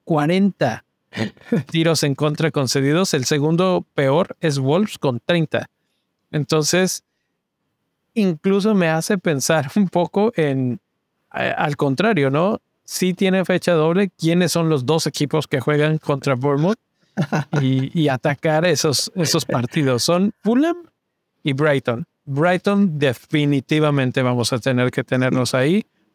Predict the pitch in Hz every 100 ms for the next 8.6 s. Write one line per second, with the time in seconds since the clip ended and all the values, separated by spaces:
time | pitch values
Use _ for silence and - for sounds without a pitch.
0 | - 131 120 - 139 131 135 175 196 -
1 | 196 - 175 170 185 190 190 156 - 131
2 | 139 127 123 147 127 147 131 131 135 131
3 | 117 - 143 139 135 139 135 - 139 160
4 | 170 - - _ _ _ 139 131 139 117
5 | 156 143 143 143 - 151 - 151 139 120
6 | 156 135 127 127 - 127 120 - 139 131
7 | 127 117 - 123 147 131 _ _ _ _
8 | _ _ 165 151 143 139